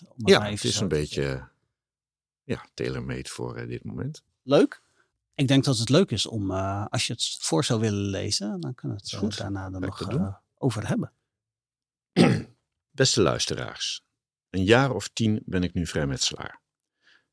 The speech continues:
Speaker 2: Regelmatig heb ik getwijfeld over de vrijmetselarij. Wat het is, hoe je je ermee kunt of moet verhouden en hoe anderen dat doen. Nu, na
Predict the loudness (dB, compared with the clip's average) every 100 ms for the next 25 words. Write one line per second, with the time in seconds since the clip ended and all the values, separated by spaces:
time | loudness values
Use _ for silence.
0 | _ 2 4 6 6 6 4 2 0 -2
1 | -8 -8 2 4 4 2 -4 -4 -8 -6
2 | -6 -6 -4 -4 -4 -4 -6 -6 -8 -12
3 | -20 _ -4 -2 2 4 4 -2 -8 _
4 | _ _ _ _ _ 0 4 6 6 4
5 | 2 2 0 2 2 2 -2 -2 -2 -4
6 | 0 2 2 0 -6 _ -6 -2 0 0
7 | 0 0 0 -2 -4 -6 -8 -10 _ _
8 | _ _ _ _ _ _ _ -4 4 8
9 | 6 4 -2 0 2